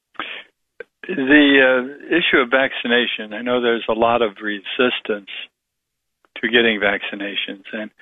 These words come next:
and, uh, in, in checking around with people, I find there are several reasons. Uh, one is political, it seems,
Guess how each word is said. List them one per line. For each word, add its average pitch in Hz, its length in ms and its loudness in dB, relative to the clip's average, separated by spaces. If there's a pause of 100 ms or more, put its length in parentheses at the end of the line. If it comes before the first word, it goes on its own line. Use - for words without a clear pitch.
(280)
and, 120 320 2
uh, 113 220 4 (160)
in, 123 140 0
in 120 160 -2 (100)
checking 147 280 4
around 123 300 2
with 113 200 -2
people, 117 260 0
I 107 140 0
find 117 220 -6
there 104 120 -4
are - 180 -4
several 120 280 4
reasons. 107 520 -2 (580)
Uh, 117 80 2
one 135 360 4
is 110 140 0 (140)
political, 117 580 0
it 95 80 -10 (140)
seems, 98 260 -12